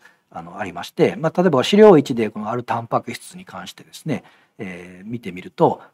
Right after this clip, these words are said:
まあ、この例えば三種類の、えー、配列だけしかヒットしませんでしたという、えー、ことにも、あの、よくなります。で、これが、あの、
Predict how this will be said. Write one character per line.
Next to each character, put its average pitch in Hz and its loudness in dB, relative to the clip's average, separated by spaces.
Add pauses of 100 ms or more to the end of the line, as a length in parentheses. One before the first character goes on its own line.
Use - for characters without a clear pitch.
ま 196 -6
あ、 - -6
こ 151 -2
の - -
例 139 -2
え 113 0
ば 90 -4
三 143 2
種 180 0
類 143 4
の、 95 -8 (220)
え 95 -14
ー、 - -12
配 113 -6
列 104 -14
だ 147 0
け 233 0
し - -8
か - -2
ヒ - -8
ッ - -20
ト - -14
し - -12
ま - -6
せ 107 -14
ん 90 -10
で 87 -18
し - -18
た - -20
と - -12
い 120 -4
う、 - -10 (320)
え 92 -12
ー、 - -20
こ - -10
と 113 -6
に 143 0
も、 143 4
あ 104 -8
の、 98 -12
よ 123 -4
く - -16
な 85 -14
り - -20
ま - -20
す。 - -20 (180)
で、 190 2
こ 233 4
れ 226 8
が、 220 10
あ 214 8
の、 208 8